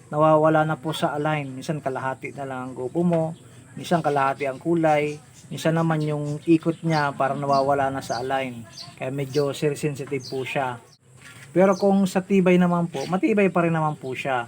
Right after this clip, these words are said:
Hindi naman po yan yung pag ginamit mo isang beses, sira na kaagad. Yung mga stepper niya, mga kailaw, bukod sa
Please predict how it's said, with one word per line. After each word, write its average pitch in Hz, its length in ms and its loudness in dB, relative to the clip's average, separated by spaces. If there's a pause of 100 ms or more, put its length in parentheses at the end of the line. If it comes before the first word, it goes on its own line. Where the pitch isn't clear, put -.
(460)
Hindi 147 160 -6
naman 143 240 -4
po 143 160 -4
yan 143 300 2
yung 131 340 -4
pag 135 160 -8
ginamit 139 400 -4
mo 135 80 -12
isang 135 220 -8
beses, 170 340 2
sira 131 320 -4
na 127 140 -6
kaagad. 120 420 -6 (880)
Yung 185 320 10
mga 185 320 8
stepper 170 480 4
niya, 160 400 8
mga 147 320 6
kailaw, 139 400 4
bukod 156 320 4
sa 139 640 6